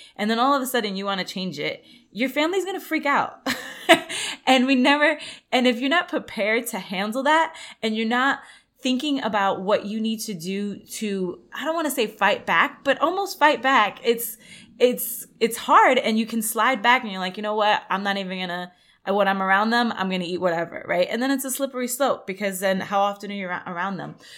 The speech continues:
So what can you do about that? One of the things you can do is, honestly, I, I know this sounds a little silly, but just really have,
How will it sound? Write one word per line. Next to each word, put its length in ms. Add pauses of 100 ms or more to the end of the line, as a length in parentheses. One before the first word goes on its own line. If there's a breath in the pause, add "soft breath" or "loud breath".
(140 loud breath)
So 200
what 220
can 160
you 140
do 160
about 280
that? 240 (300 loud breath)
One 220
of 100
the 60
things 220
you 80
can 180
do 340 (100)
is, 380 (240)
honestly, 800 (240)
I, 320
I 40
know 140
this 180
sounds 220
a 60
little 180
silly, 380
but 320 (280 loud breath)
just 260
really 440
have, 500